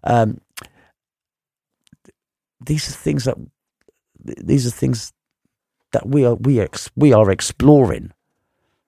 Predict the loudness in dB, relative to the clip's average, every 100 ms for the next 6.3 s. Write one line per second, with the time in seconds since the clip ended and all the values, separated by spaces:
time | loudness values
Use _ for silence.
0 | _ _ _ -14 -4 -4 -2 -2 0 0
1 | 0 -2 -4 -4 -4 -4 -8 -8 -10 -12
2 | -10 -10 -10 -8 -6 -4 -4 -4 -6 -8
3 | -20 _ -14 -10 -8 -6 -6 -6 -10 -20
4 | -20 -14 -8 -8 -10 -20 -20 -20 -20 _
5 | _ _ _ _ _ _ -18 -16 -16 -8
6 | -6 -6 -10